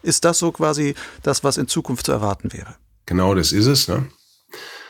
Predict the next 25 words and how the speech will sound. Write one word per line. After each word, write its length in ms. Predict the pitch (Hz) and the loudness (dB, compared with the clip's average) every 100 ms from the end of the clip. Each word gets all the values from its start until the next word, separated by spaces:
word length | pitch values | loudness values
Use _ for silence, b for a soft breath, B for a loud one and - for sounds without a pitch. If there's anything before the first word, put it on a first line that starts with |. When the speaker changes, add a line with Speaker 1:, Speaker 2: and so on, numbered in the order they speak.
| B B _ _ - | B B _ _ -2
Speaker 2:
Wir 160 | 87 | 2
müssen 240 | 87 107 113 | 4 4 2
unsere 240 | 104 95 | 2 0
Position 680 | - 92 92 - 92 110 104 | 0 0 2 4 4 4 2
kenntlich 460 | - 92 113 131 107 | 2 0 2 0 2
machen. 260 | 131 135 | 2 2
Das 160 | 98 98 | 2 0
ist 160 | 101 | 0
also 220 | - 90 87 | 0 -2 0
ganz 260 | 95 123 | 0 0
klar 240 | - 104 107 | 2 2 2
in 120 | 101 | 2
der 120 | 92 | 2
E-U-Verordnung 760 | 85 104 101 - 85 - 87 | 4 4 2 2 0 0 0
geregelt. 520 | 80 78 82 104 78 - - _ B B B B B _ - | 0 2 2 2 -2 -8 -20 _ B B B B B _ -4
Ähm, 540 | 87 87 90 92 95 - - - | 0 4 4 4 2 -2 -16 -8
so 300 | - 90 90 | 0 4 4
dass 280 | 92 90 - | 2 -2 0
diese 360 | 82 80 78 | 2 2 0
Drohne, 460 | 76 80 101 143 123 | 0 2 4 6 4
die 180 | 104 82 | 2 2
also 200 | 85 80 | 2 0
mit 120 | 78 | 0
einem 180 | 82 78 | 0 2
sogenannten 720 | 90 95 85 80 82 - | 2 4 2 2 -2 -2